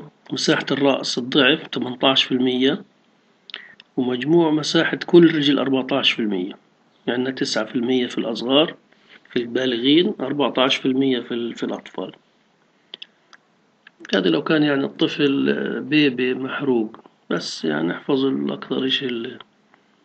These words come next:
اللي هي ال-، نفس التركيبة، تمنتاش، تمنتاش، وأربعتاش، وأربعتاش،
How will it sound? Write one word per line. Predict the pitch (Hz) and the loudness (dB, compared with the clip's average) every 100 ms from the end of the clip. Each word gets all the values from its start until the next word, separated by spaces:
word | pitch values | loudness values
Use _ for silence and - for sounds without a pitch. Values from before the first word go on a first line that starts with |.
| _ _ - - - | _ _ -20 -20 -10
اللي | 107 | -6
هي | 123 123 117 117 | -4 -4 -4 -6
ال-، | 113 107 98 95 98 104 - _ _ _ _ - _ _ _ _ _ _ _ _ _ _ | -8 -6 -6 -6 -6 -8 -14 _ _ _ _ -20 _ _ _ _ _ _ _ _ _ _
نفس | - 175 - | -4 -4 -2
التركيبة، | 143 131 127 135 - - 143 143 | 0 0 -4 -8 -6 -2 0 0
تمنتاش، | 147 139 131 127 143 139 | -2 -2 -4 -2 -4 -4
تمنتاش، | 127 123 - 156 156 190 - _ _ _ _ _ - - _ | -6 -6 -6 -2 -2 -2 -8 _ _ _ _ _ -20 -20 _
وأربعتاش، | 135 131 127 - 135 139 - | -6 -4 -6 -4 -4 -4 -4
وأربعتاش، | 107 123 123 123 151 147 160 - | -6 -8 -8 -6 -2 0 -2 -8